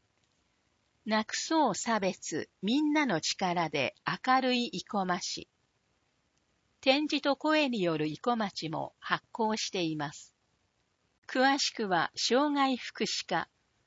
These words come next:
内線七九四へ。ユニバーサルデザイン、ユーディーの考えに基づいた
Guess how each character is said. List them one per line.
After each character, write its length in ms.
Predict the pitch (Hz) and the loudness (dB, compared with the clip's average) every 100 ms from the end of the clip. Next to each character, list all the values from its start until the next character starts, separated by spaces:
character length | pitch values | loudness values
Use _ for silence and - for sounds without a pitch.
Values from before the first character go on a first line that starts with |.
| _ | _
内 240 | 208 233 233 | -2 0 -2
線 440 | - 202 185 175 - _ | 0 0 0 -4 -12 _
七 320 | 190 208 285 285 | -2 0 0 -2
九 360 | - 311 240 | -2 0 2
四 340 | 151 180 175 127 | 2 0 0 -4
へ。 260 | 120 - _ _ _ _ _ _ _ _ _ _ _ _ _ _ _ _ _ _ _ - | -8 -10 _ _ _ _ _ _ _ _ _ _ _ _ _ _ _ _ _ _ _ 0
ユ 160 | 226 | 2
ニ 160 | 254 320 | 4 4
バ 160 | 294 | 2
ー 60 | 285 | 2
サ 200 | - 269 | 0 0
ル 120 | 247 | 2
デ 140 | 214 202 | 0 0
ザ 220 | 214 214 | 2 2
イ 180 | 175 147 | 0 -4
ン、 200 | 120 - _ _ _ _ | -8 -12 _ _ _ _
ユ 280 | 196 247 269 | 2 2 2
ー 60 | |
デ 100 | 254 | 0
ィ 300 | 240 185 131 - _ - | -2 -2 -4 -8 _ -8
ー 40 | |
の 300 | 190 190 175 - - | -4 -2 -4 -6 -2
考 320 | 269 294 285 | -2 2 4
え 160 | 269 190 | 4 4
に 120 | 156 | 2
基 40 | |
づ 400 | 151 160 202 180 | 0 0 -2 0
い 80 | 175 | -2
た 320 | - - 131 | -4 -6 -6